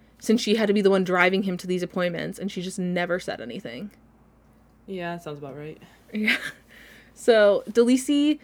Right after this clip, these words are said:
Speaker 1: um, had a co-author on the publication for the shank two mutation that follow-,
Speaker 2: Mm-hmm.
Speaker 1: that found the D N A samples that Pfizer kept in the split after they shut down DeLisi's research.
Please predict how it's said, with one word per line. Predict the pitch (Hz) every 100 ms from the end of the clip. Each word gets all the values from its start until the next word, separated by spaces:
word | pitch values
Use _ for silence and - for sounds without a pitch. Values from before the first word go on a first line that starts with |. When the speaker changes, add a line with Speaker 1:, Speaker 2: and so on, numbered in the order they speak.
| _ _ _ _
Speaker 1:
um, | 226 233 220 208 185 170 202
had | 214
a | 208
co-author | - 220 214 190 190 202
on | 180 190
the | 190
publication | 196 202 202 185 - 190
for | 196
the | 190
shank | - 185 196
two | - 185
mutation | 185 202 214 240 - 262 285 320 _ _ _ 220
that | 208 -
follow-, | - 190 196 214 214
Speaker 2:
Mm-hmm. | -
Speaker 1:
that | 226 196
found | - 185 185 226
the | 226
D | 202 196
N | 208 185
A | 180
samples | 196 196 208 208 226 - _ _ _ -
that | 202 185 -
Pfizer | - 175 190 208 208 214 233 _ _ _ _ _ _ _ _ _ _ _ _ _ _ _ - - _ - - _ - _ _
kept | - 214 214 - - _ _ _
in | 220 214
the |
split | 202 - 196 202 226
after | 180 -
they | 190
shut | 190 - 226
down | 185 185
DeLisi's | 185 180 185 190 175 175 -
research. | 196 190 190 240 269 -